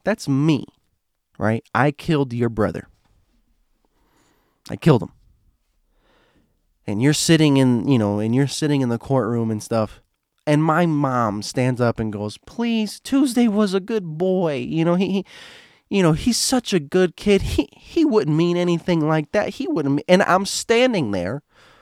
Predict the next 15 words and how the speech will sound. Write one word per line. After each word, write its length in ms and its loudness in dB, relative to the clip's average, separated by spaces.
<laughs> 460 -6
with, 200 0
like, 200 2
a 160 2
Hannibal 580 4
mask 440 0
on, 320 -2
chained, 840 -2
you 180 4
know, 420 2
<laughs> 400 0
to, 100 -4
like, 180 2
a 60 -4
gurney. 600 0